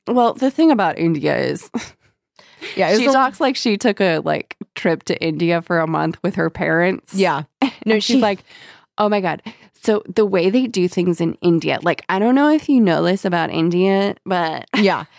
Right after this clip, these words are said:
Speaker 2: She definitely reminded me of s-, like, someone that took, like, a world religions one oh one class.
Speaker 1: Yes.
Speaker 2: <laughs> And was like, "Oh, um, actually, the thing with, um, India is" <laughs>
Speaker 1: Or somebody who goes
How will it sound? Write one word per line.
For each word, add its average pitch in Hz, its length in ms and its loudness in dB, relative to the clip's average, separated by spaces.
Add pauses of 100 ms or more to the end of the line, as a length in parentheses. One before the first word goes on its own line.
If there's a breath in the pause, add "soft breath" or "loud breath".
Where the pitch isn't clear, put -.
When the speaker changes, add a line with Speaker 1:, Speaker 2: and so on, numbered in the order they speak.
(360 loud breath)
Speaker 2:
She 220 360 0
definitely 208 400 -2
reminded 185 300 0
me 170 120 0
of 165 40 0
s-, - 260 -10
like, 156 220 -2
someone 156 320 0
that 151 180 -4
took, 151 240 -4
like, 147 220 -6
a 160 100 2
world 151 320 -2
religions 135 460 -6
one 117 120 -6
oh 117 80 -2
one 110 200 -4
class. 127 460 -2 (300)
Speaker 1:
Yes. 220 360 0
Speaker 2:
<laughs> - 20 -14
And 208 160 0
was 185 160 0
like, 185 180 0
"Oh, 233 240 2
um, 226 300 -2
actually, 285 400 -6
the 240 420 2
thing 294 300 0
with, 240 200 0
um, 180 200 0 (160)
India 175 720 2
is" 262 180 -6
<laughs> - 20 -2
Speaker 1:
Or 247 180 0
somebody 240 500 0
who 240 140 2
goes 175 600 -2